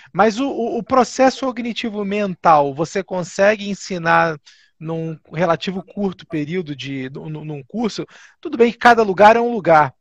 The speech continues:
mas o processo cognitivo pra você começar a ler essas informações, eu imagino que você consiga colocar num pacote menor. Procede ou não? Ou você acha que demora um tempo grande?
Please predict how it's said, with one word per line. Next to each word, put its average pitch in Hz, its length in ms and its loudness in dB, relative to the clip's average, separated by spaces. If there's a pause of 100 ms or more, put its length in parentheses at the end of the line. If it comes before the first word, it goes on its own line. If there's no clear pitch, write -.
(120)
mas 175 220 0
o 214 60 -6
processo 226 680 0
cognitivo 185 640 -6
pra 185 160 0
você 220 800 -2 (380)
começar 208 520 2
a - 20 6
ler 208 180 4
essas 185 300 2
informações, 175 720 -4
eu 233 80 -2
imagino 214 280 -2
que - 60 -16
você 233 80 -10
consiga 214 260 -12
colocar 214 360 -2 (320)
num 208 160 -2
pacote 208 500 2
menor. 190 420 0 (460)
Procede 247 500 0
ou 220 80 0
não? 156 260 -2 (260)
Ou 156 100 -10
você 190 120 -4
acha 180 120 -4
que - 60 -20
demora 175 280 0
um 160 60 -10
tempo 165 280 -8
grande? 120 400 -16